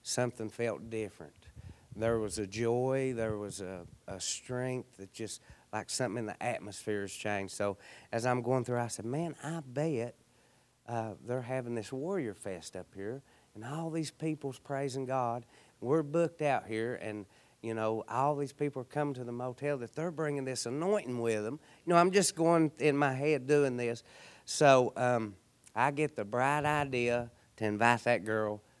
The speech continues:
to Warrior Fest. You know, I, we had an extra ticket, and then I get to thinking, "Well, um, how am I gonna get her there? I sh-, I sure just can't go pick her up myself and,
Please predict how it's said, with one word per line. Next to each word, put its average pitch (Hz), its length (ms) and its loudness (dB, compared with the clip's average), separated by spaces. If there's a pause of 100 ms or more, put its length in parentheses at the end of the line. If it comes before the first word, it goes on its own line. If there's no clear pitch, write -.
(140)
to 120 80 -6
Warrior 135 360 2
Fest. - 520 -12 (760)
You 101 80 -8
know, 95 300 -4
I, 90 320 -4
we 104 160 -2
had 113 200 2
an 113 120 0
extra 117 320 0
ticket, 113 600 0
and 98 200 -10 (640)
then 120 180 2
I 120 120 4
get 110 220 -2
to - 60 -18
thinking, 110 440 -2
"Well, 117 460 4
um, 101 420 -4 (600)
how 110 100 -4
am 127 140 2
I 117 60 2
gonna 110 260 -2
get 120 200 0
her 98 120 -4
there? 78 280 -6 (460)
I 92 100 -10
sh-, - 160 -14 (100)
I 90 60 -12
sure 156 300 2
just 107 180 -4
can't 107 200 -4
go 101 120 -2
pick 101 300 -4
her 104 100 0
up - 80 -4
myself 101 600 4
and, 92 200 -6